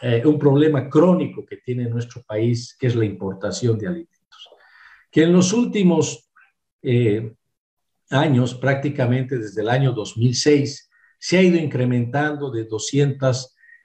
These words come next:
eh, cuarenta y ocho millones de dólares, llegando hasta el año dos mil veinte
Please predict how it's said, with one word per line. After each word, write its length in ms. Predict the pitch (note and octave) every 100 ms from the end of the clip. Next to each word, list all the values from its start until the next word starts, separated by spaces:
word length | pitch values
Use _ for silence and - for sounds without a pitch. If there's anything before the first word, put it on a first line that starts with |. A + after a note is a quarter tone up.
| _
eh, 260 | A2+ G2+ F#2
cuarenta 480 | A#2 A2+ A2 A#2
y 80 | A2+
ocho 260 | C#3+ D3 B2+
millones 460 | A2+ A#2+ B2+ A2+
de 120 | G2 G2+
dólares, 520 | B2 B2 A#2+ A#2+ G2+
llegando 440 | G#2 G#2 A#2+ A2+
hasta 220 | G#2 -
el 80 | G#2+
año 220 | A2+ A#2 G2+
dos 220 | F#2+ G2
mil 160 | A2
veinte 520 | G#2 G#2 G2+ - G2+